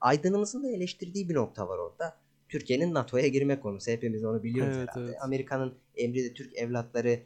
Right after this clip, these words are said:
Speaker 1: Amerikan isteği, mutluluğu, arzusu için kendini ölüme atmak mecburiyetinde kalmıştı.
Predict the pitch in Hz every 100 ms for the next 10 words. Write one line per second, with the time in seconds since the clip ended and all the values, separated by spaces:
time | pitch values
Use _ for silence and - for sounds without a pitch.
0 | _ _ - 247 233 143 117 104 - 101
1 | 113 123 127 113 98 92 117 120 120 127
2 | - - - 123 120 139 135 147 143 139
3 | 107 - 98 - 95 92 95 92 95 92
4 | 95 - - 104